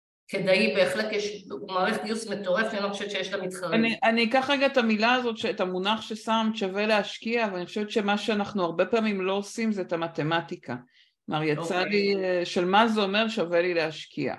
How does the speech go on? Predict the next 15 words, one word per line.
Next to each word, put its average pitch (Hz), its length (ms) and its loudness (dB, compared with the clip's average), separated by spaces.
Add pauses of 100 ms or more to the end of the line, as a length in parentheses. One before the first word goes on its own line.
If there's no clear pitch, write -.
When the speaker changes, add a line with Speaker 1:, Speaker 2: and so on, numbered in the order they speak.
(100)
Speaker 2:
כמה 208 340 4
עולה 190 240 6
Speaker 1:
אוקיי. 185 140 0
Speaker 2:
לי 170 340 0 (320)
גיוס 202 420 0
אחד 185 300 4
או 170 80 4
שניים 180 400 0
שאני 165 340 -2
משלמת 165 640 2
להדהנטרית 160 960 0
Speaker 1:
אז 156 120 0
לא. 202 380 2
Speaker 2:
חברת 160 280 0
השמה, 151 540 0